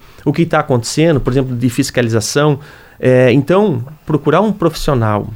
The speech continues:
formado, que tenha experiência, vai te dar uma segurança, né?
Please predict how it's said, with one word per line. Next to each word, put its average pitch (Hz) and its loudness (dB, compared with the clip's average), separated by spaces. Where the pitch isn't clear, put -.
formado, 113 0
que - -10
tenha 170 0
experiência, 156 0
vai 180 -2
te 175 -6
dar 160 2
uma 185 -2
segurança, 160 -4
né? 139 0